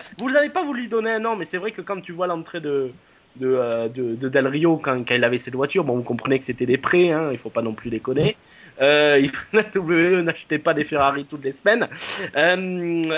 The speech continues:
euh, quand tu vois l'entrée de, de l'Undertaker, finalement, une fois que t'as acheté le matériel des flammes et la musique qui est composée par leur propre compositeur, ça leur a pas coûté grand-chose.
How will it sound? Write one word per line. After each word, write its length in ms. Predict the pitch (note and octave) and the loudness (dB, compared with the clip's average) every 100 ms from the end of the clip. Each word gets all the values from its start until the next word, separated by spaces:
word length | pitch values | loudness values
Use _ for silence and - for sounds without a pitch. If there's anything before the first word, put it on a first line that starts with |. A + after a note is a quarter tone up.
| C3 | -2
euh, 400 | D3+ D3+ D3+ D3 C#3+ | 2 4 4 4 2
quand 160 | G3+ F#3 | -2 -2
tu 100 | F#3+ | 0
vois 140 | F#3+ | 2
l'entrée 440 | F3+ F3+ - G3 | 2 0 2 2
de, 460 | F3 E3+ D#3+ D#3 D3+ | 4 4 4 4 4
de 60 | D#3 | 4
l'Undertaker, 600 | D#3+ D3+ D3+ E3 E3+ E3+ | 2 2 0 -2 -2 -2
finalement, 380 | D3 D3 D#3 E3 | -2 -4 -2 -2
une 80 | C3+ | -2
fois 100 | D3 | -6
que 80 | - | -2
t'as 100 | C3 | -2
acheté 220 | C3 D3+ | -2 -6
le 60 | |
matériel 400 | C#3+ C3 C3 C#3 | -4 -2 0 0
des 120 | C#3+ C#3+ | -2 -4
flammes 440 | D#3+ D#3+ C#3+ A2+ - _ - | 2 2 2 -4 -10 _ 0
et 80 | |
la 120 | C#3 D3+ | 2 2
musique 360 | D#3+ D3 E3+ | 0 -4 -6
qui 80 | - | -6
est 40 | C#3 | -4
composée 420 | D3 D3 C#3+ D#3 | -4 -2 -2 0
par 180 | C#3+ C3 | 2 2
leur 300 | C3 B2+ A#2 | 4 2 2
propre 340 | E3 D3+ D3+ | 0 0 -2
compositeur, 600 | C#3+ C#3 C#3+ C#3 F3 C#3+ | -6 -6 -6 -6 -4 -4
ça 80 | C3 | -2
leur 100 | B2+ | -4
a 60 | B2 | 0
pas 120 | C#3 | -2
coûté 260 | C3 C3+ | -2 -4
grand-chose. 480 | B2 B2+ F#3 G3 D#3+ | 0 0 2 0 -2